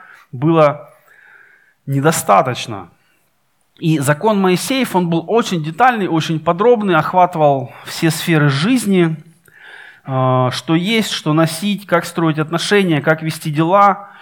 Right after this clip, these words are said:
И Павел говорит, что теперь благодаря Христу этот закон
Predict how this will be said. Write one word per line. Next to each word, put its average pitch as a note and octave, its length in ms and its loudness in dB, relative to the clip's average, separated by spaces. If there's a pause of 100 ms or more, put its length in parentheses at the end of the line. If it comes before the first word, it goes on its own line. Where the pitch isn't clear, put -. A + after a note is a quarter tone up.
(440)
И D3+ 200 -8 (640)
Павел G#3+ 260 2
говорит, G3 320 0
что - 180 -6
теперь F3 440 -4
благодаря F3 480 2
Христу F#3 400 -4
этот D#3+ 180 0
закон E3 480 -2